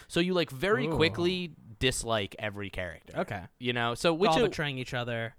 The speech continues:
Speaker 1: Yeah.
Speaker 2: And it's a, hey, love triangle, in the, but this time it's
Speaker 1: R-
Speaker 2: in open water.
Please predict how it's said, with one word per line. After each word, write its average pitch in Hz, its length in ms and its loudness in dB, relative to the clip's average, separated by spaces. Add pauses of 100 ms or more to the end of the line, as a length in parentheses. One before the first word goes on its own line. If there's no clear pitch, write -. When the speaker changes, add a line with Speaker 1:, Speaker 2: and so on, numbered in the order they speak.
Speaker 1:
Yeah. 202 500 8
Speaker 2:
And 131 200 -2 (200)
it's 127 140 -6
a, 113 140 -4
hey, 135 360 -4 (240)
love 143 160 -4
triangle, 98 600 -6
in 92 80 -12
the, 92 200 -12
but 117 200 -4
this 135 140 -8
time 95 340 -8
it's 110 120 -10
Speaker 1:
R- 107 80 -8
Speaker 2:
in 95 160 -10
open 123 300 -4
water. 87 260 -10